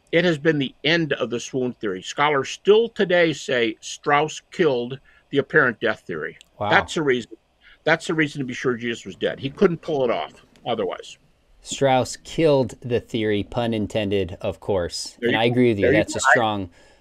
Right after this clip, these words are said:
Speaker 2: a strong critique.
Speaker 1: I say
Speaker 2: Now,
Speaker 1: that.
Speaker 2: your minimal
Speaker 1: I say that.
Speaker 2: facts
Speaker 1: Pun intended. I like that.
Speaker 2: Your minimal facts have two criteria. Number one, about ninety percent of scholarly, uh, support and belief, plus very good evidential support.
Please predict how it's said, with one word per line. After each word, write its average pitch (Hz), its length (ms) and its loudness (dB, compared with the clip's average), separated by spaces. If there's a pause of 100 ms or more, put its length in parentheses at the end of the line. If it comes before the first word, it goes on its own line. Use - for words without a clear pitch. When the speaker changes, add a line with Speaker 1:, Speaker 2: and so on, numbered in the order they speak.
Speaker 2:
a 110 80 -2
strong 120 360 0
critique. - 520 4
Speaker 1:
I 147 40 0
say 139 120 10
Speaker 2:
Now, 120 100 2
Speaker 1:
that. - 180 0 (720)
Speaker 2:
your 190 240 6
minimal 208 420 6
Speaker 1:
I - 40 6
say - 40 6
that. - 60 6
Speaker 2:
facts 113 640 2 (340)
Speaker 1:
Pun 170 140 2
intended. 127 500 0
I 110 60 -2
like 120 280 -2
that. 87 200 -4 (140)
Speaker 2:
Your 139 200 4
minimal 185 380 4
facts 139 380 0
have 120 180 0
two 175 160 0
criteria. 110 540 0
Number 143 220 2
one, 151 200 4
about 120 260 2
ninety 139 360 0
percent 135 440 0
of 110 60 -2
scholarly, 131 1160 4
uh, 117 160 0
support 120 580 0
and 127 80 2
belief, 110 480 0 (320)
plus 120 460 2
very 143 520 4
good 131 360 6
evidential 117 640 0
support. - 520 -6